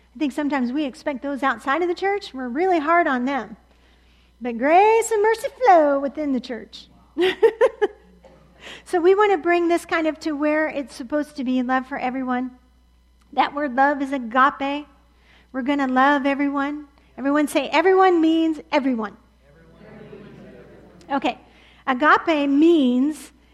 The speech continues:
uh, the Greek lexicon says this about agape. This word was unknown outside of the New Testament. Philanthropy was the highest word used by the Greeks, which is a very different thing to agape,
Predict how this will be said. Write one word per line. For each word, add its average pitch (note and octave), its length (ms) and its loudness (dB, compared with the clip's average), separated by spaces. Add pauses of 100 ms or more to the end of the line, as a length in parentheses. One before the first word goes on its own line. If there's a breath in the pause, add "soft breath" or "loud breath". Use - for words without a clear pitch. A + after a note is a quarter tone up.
(100)
uh, C4+ 120 0
the C4 140 -4
Greek D4 280 0
lexicon D#4 580 -4
says A#3+ 240 -6
this C#4 200 -4
about C4+ 220 -2
agape. A3+ 480 -4
This E4+ 240 0
word E4+ 540 2
was B3+ 260 -2
unknown C4 800 -2 (380 soft breath)
outside - 420 -2
of A#3+ 120 -6
the B3 80 0
New A#3 160 2
Testament. A#3 520 -14 (1200 soft breath)
Philanthropy E4 1160 -2
was A#3+ 220 -4
the C4+ 120 -2
highest D#4 420 -4
word C#4+ 240 -6
used D4 260 -2
by D#4 140 0
the D#4+ 100 -2
Greeks, C4+ 460 -10
which C4+ 180 -10
is B3+ 140 -8
a B3 80 -2
very C#4+ 420 -2
different C4+ 720 -2
thing B3+ 200 -4
to B3+ 160 -10
agape, A#3+ 640 -4